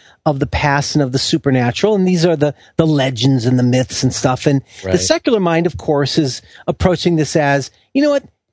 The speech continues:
Speaker 1: this isn't real, but this is fa-, you know, this is really fascinating, um,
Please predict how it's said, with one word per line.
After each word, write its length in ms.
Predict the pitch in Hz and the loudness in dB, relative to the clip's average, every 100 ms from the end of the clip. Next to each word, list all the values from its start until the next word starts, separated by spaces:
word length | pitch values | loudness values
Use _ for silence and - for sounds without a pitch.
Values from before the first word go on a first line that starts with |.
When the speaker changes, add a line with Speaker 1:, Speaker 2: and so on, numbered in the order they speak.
| _ _ | _ _
Speaker 1:
this 160 | 233 214 | 0 2
isn't 220 | 160 139 | 0 0
real, 240 | 143 160 208 | 0 0 0
but 140 | - 160 | -2 0
this 200 | 247 - | -2 -2
is 160 | 143 | -4
fa-, 320 | - - - - | -6 -4 -4 0
you 120 | 196 | 0
know, 60 | 147 | 0
this 180 | 165 175 | -2 -2
is 140 | 127 | 0
really 240 | 135 185 | 0 0
fascinating, 760 | - 170 165 - 170 151 147 147 | 0 -2 0 0 2 2 2 0
um, 400 | 147 135 127 127 | 0 0 2 0